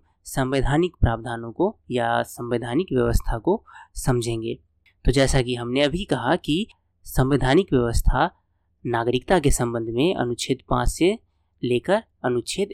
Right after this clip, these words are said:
ग्यारह तक है, जिसमें से अनुच्छेद पाँच से लेकर अनुच्छेद आठ तक संविधान लागू होने के दिन तक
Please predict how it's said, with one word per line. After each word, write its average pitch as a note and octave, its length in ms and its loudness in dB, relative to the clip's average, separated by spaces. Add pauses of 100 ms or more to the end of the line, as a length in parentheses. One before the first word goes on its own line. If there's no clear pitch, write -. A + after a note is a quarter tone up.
ग्यारह B2 360 0
तक - 200 2
है, G#3 180 -4 (300)
जिसमें C3 400 0
से A#3 240 0 (320)
अनुच्छेद B2+ 580 -2
पाँच E3 220 4
से - 180 2
लेकर A#2 360 -2
अनुच्छेद C3 640 -4
आठ B2+ 300 2
तक F3 140 2 (460)
संविधान C3+ 680 2
लागू C3 500 4
होने D3+ 320 2
के E3 160 0
दिन F3 300 2
तक B2+ 200 2